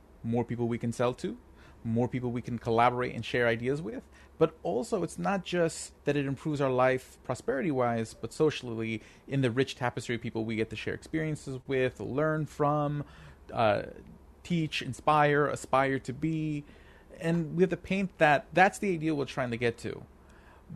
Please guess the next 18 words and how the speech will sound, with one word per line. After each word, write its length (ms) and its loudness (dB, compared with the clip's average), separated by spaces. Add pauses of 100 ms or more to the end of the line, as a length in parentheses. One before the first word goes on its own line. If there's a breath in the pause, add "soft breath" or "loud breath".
(200)
But 320 2
the 80 0
thing 500 -2
is, 600 0 (280)
the 60 -6
thing 240 -2
that's 140 -2
holding 260 0
it 140 -2
back 420 -2 (480)
is 280 0
that 100 2
we're 100 4
expecting 480 -2
so 480 -2
much 400 -2
in 100 -6
society 1160 -4